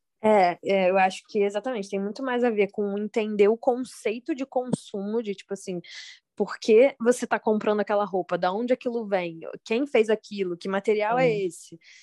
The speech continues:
Speaker 1: e do que você só ter um, uma coisa, né, tipo, ter um, um, uma roupa.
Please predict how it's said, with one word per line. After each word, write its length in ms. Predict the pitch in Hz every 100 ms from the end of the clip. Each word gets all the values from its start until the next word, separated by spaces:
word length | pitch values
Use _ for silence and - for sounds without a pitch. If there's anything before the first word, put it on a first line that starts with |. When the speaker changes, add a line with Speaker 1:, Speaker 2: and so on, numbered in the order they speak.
| _ _
Speaker 1:
e 520 | - 214 208 208 - 190
do 140 | 208
que 240 | - 220 214
você 300 | 220 - 226
só 380 | - 202 233 240 - _ _ _ -
ter 280 | 214 202 - - _ _
um, 160 | 208 220 202
uma 400 | 202 190 190 190
coisa, 500 | - 190 165 165 160
né, 160 | 170
tipo, 300 | 170 - 160
ter 260 | - 165 180
um, 180 | 180 170
um, 220 | 180 170
uma 280 | 175 170 170
roupa. 520 | 170 190 151 - 143